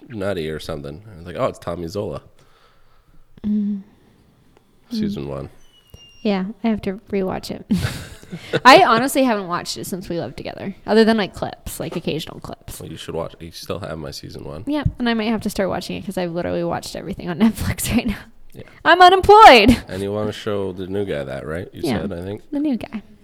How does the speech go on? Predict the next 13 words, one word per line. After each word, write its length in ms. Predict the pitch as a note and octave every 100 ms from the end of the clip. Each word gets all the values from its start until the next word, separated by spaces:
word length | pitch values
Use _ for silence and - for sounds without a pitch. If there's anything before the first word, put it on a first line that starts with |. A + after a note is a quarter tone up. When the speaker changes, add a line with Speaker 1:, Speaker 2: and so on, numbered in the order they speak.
| - -
Speaker 1:
Mm-hmm. 180 | - G3+ - - - _ _ _ _ _ - - - - - - _ _ - - - - - -
Speaker 2:
The 60 | A#3
new 260 | G#3 F3+
guy. 160 | E3+ - - _ _ - - - - -
Speaker 1:
Who 80 | A2
might 200 | G2 F#2+
be 120 | A2
a 60 |
guest 360 | F#2+ F2 D#3 -
one 200 | F2 E2+
day, 260 | D#2+ D#2 D#2+
maybe. 400 | D#2+ D#2 D2+ D#2+ - _
Speaker 2:
Yeah, 440 | F4 A4 B3+ A3